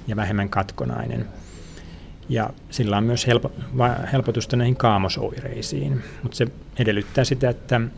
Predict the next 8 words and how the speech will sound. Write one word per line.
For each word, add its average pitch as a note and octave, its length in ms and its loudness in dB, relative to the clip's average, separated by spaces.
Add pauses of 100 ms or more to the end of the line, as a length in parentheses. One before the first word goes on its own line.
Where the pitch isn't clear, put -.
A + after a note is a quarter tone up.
(140)
tosiaan A2+ 520 2 (280)
sitä A#2 300 -4 (140)
valoa, A2+ 320 6 (460)
valossa A#2 360 0
oleskellaan G#2+ 760 2 (240)
säännöllisesti G#2 960 -2 (720)
tavallaan G#2+ 400 0
koko A2+ 360 4